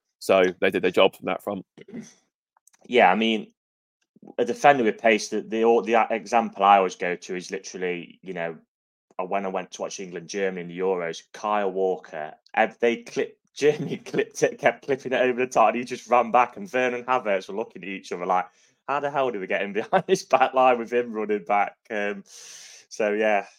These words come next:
Speaker 2: yeah, def-, obviously, you, you, to have pace at this level at the back is all ideal, isn't it? Um,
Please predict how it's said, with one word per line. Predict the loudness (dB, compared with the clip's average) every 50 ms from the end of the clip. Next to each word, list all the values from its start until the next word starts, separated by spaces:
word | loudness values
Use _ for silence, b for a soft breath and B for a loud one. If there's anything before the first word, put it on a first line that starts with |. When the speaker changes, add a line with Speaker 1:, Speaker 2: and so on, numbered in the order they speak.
| _ _ -6
Speaker 2:
yeah, | -2 2 4 4 4 2
def-, | 0 -4 -4 -4 -2 -2
obviously, | -2 -6 -6 -6 -12 -12 -14 -14 -14
you, | -18 -20 -20 _ -20 _
you, | _ _ _ _ _ _ _ _ _ _ _ -16
to | -16
have | -16 -16 _
pace | -16 -14 -14 -14 -14 -16
at | -16 -16
this | -16 -18 -14 -14
level | -14 -14 -14
at | -18
the | -14 -14
back | -14 -14 _ -18
is | -18 -14
all | -12 -12 -12 -14 -16 _ _ _ _ _ _ _ -18
ideal, | -14 -12 -12 -12 -10 -10 -12 -12 -12
isn't | -16 -18 -18 -14
it? | -12 -12 -12 -10 -6
Um, | -4 -4 -4 -4 -6 -10 -12